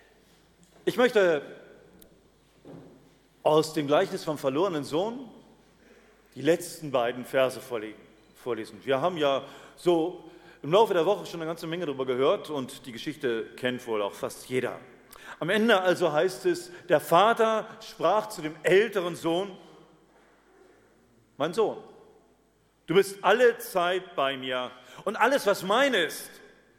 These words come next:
das ist dein. Du solltest aber fröhlich und guten Mutes sein, denn dieser dein Bruder war tot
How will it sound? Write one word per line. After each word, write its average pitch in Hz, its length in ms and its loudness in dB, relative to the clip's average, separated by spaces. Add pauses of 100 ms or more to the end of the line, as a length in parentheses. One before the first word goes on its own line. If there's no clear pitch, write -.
(560)
das - 540 0
ist - 460 -12
dein. 156 280 0 (1900)
Du 226 140 0
solltest 208 380 0
aber 170 220 4
fröhlich 240 1000 2 (640)
und 190 180 0
guten 262 380 2
Mutes 254 480 2
sein, 170 420 2 (1500)
denn 143 460 -4 (260)
dieser 165 280 -2
dein 196 220 -6
Bruder 156 640 -2 (760)
war 123 160 -4
tot 156 420 -4